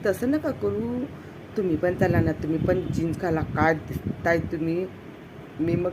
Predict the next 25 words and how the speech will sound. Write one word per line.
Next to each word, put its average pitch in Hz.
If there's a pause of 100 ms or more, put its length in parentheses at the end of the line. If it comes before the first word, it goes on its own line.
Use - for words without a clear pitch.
सासूबाईला 175
पण 190 (640)
एकदम, 147 (760)
हां, 156
मग 160 (180)
सासूबाई 175
एकदम 170 (100)
जोमात 160 (460)
म्हणाल्या, 156 (300)
"असं 180
म्हणते 160
होय, 196 (460)
चल 220
मग 165 (260)
आज 175
दोघी 165
पण 180
जीन्स 165
घालूया 175 (400)
आणि 175
चल 202
सासू 151
सुना 170
मिळून 170
मस्त 170